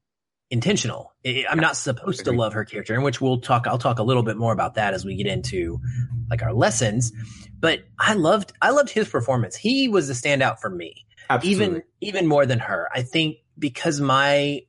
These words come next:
Speaker 1: greatest knowledge of Cary Grant goes to North by Northwest. And so when I compare that to this, I see such a drastic difference of acting, and it really shows his skill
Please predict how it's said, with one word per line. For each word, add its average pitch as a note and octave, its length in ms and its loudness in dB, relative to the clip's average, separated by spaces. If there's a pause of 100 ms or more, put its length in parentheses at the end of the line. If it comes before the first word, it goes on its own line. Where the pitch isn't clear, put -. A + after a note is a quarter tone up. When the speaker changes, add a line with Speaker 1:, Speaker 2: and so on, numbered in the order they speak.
(360)
Speaker 1:
greatest D3 640 2
knowledge A#2+ 360 4
of A2+ 100 -4
Cary A#2 200 0
Grant G#2 360 -2
goes G2+ 320 -6
to G#2 200 -4
North G2+ 260 -6
by G2 120 -2
Northwest. F#2+ 640 -4
And A2+ 120 -8
so F#2 380 0 (540)
when B2+ 200 2
I B2 160 4
compare B2+ 560 0
that B2 320 2
to B2 100 -2
this, G2+ 600 -4 (500)
I A#2+ 100 0
see A2+ 300 -2
such - 480 -2 (100)
a G#2+ 60 -4
drastic G#2+ 840 -4
difference A2+ 560 -4
of G#2 200 -8 (100)
acting, D#3+ 600 -2 (560)
and B2+ 120 4
it B2 220 0 (260)
really C#3+ 600 2 (280)
shows B2+ 960 0 (440)
his C3+ 640 2
skill E2+ 720 -4